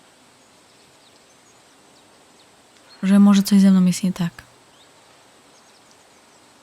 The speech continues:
że może nie nadaje się do związków,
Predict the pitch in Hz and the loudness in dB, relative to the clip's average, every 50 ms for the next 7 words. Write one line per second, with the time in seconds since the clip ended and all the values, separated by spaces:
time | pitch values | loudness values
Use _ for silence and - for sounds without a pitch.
0 | _ _ _ _ _ _ _ _ _ _ _ _ _ _ _ _ _ _ _ _ | _ _ _ _ _ _ _ _ _ _ _ _ _ _ _ _ _ _ _ _
1 | - 202 208 208 202 196 202 202 202 196 196 196 190 185 190 185 180 - - 190 | -4 -2 0 2 2 2 2 2 4 4 2 2 2 0 0 -2 -2 -4 -6 -8
2 | 190 180 175 175 170 165 - - - 202 190 - | -6 -6 -6 -4 -6 -6 -6 -10 -14 -18 -18 -18